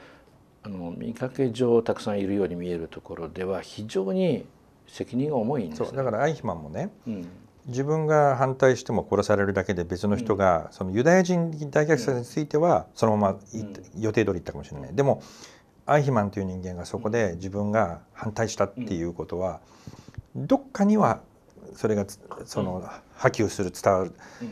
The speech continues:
Speaker 2: ことで、
Speaker 1: うん。
Speaker 2: まず一人目がいれば二人目が出て、二人目が出れば三人目が出るんで、一人目が一番大変なんですけど、
Speaker 1: うん。
Speaker 2: だから私が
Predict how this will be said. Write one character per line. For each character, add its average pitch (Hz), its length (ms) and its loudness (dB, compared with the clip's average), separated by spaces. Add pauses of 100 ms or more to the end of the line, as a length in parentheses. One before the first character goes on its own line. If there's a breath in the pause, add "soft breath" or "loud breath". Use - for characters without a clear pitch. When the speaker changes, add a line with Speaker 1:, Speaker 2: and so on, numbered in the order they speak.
(120)
Speaker 2:
こ 117 100 4
と 113 140 0
で、 101 260 4 (400)
Speaker 1:
う - 60 -12
ん。 - 20 -8
Speaker 2:
ま 170 80 6
ず 135 60 0
一 - 180 6
人 208 100 10
目 208 120 10
が 147 100 6
い 98 80 4
れ 95 80 4
ば 80 120 0
二 - 180 2
人 117 80 2
目 117 80 0
が 98 100 2
出 87 80 -4
て、 78 60 -6
二 117 160 0
人 113 80 0
目 117 80 0
が 101 100 2
出 90 80 -4
れ 87 80 -2
ば 80 80 -6
三 92 220 -8
人 87 100 -8
目 90 100 -10
が 82 100 -10
出 78 100 -12
る 80 60 -12
ん 82 40 -12
で、 - 60 -12
一 - 60 -14
人 180 100 10
目 214 80 8
が 151 80 6
一 - 80 -4
番 113 100 2
大 113 120 2
変 113 140 0
な 117 60 -4
ん 107 40 -4
で - 60 -10
す - 80 -16
け - 100 -16
ど、 - 80 -10
Speaker 1:
う - 40 -10
ん。 - 60 -14 (760 loud breath)
Speaker 2:
だ 127 100 -4
か 117 80 4
ら 101 220 6
私 180 360 6
が 180 340 6